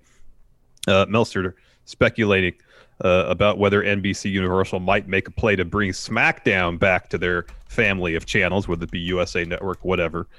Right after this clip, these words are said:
Um, and then at that point, whether it'd make more sense financially for N B C Universal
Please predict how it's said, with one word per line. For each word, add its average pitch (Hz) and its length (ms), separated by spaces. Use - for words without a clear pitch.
Um, 92 520
and 98 180
then 101 80
at 98 100
that 139 220
point, 113 240
whether 113 260
it'd 101 120
make 110 180
more 107 140
sense 104 260
financially 120 720
for 117 680
N 113 200
B 104 100
C 107 160
Universal 98 580